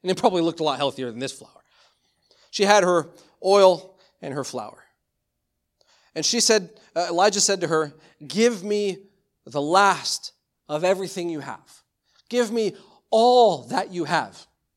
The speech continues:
essentially is what he's asking, because he, he, she had to give everything she had. "Give me everything you have. Serve me first." And she says, "Okay." And so she pours out all of her flour.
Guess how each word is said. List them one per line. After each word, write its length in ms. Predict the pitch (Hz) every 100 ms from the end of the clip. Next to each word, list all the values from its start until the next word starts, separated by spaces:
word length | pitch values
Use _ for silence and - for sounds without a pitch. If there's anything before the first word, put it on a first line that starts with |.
| -
essentially 340 | 151 160 147 143
is 80 |
what 80 | 127
he's 140 | 123 123
asking, 340 | 120 - 170
because 240 | 123 135
he, 260 | 139 147 139 143
he, 80 |
she 160 | 160 165
had 140 | 147
to 80 | 135
give 180 | 135 131
everything 320 | 143 127 123
she 140 | 110 113
had. 180 | 101 _ - - _
"Give 180 | 220 196
me 160 | 185 175
everything 840 | 247 254 277 240 - 240 240 220 - -
you 500 | 143 175 220 214 190
have. 600 | 147 190 156 110 104 - _ - -
Serve 580 | - - 262 254 247 160
me 380 | 180 220 226 202
first." 720 | 202 202 156 95 - - - _ _ _ _ _ _ _ _ _ _ _ _ _ _
And 60 | 147
she 100 | 160
says, 240 | 147 131
"Okay." 260 | 113 110 87 _ _ _ _ _ _ _ _ -
And 80 | 160
so 120 | 180
she 160 | - 175
pours 500 | - 220 240 220 180
out 240 | 147 120 _ _ _
all 200 | 165 170
of 60 | 151
her 80 | 147
flour. 440 | 143 117 110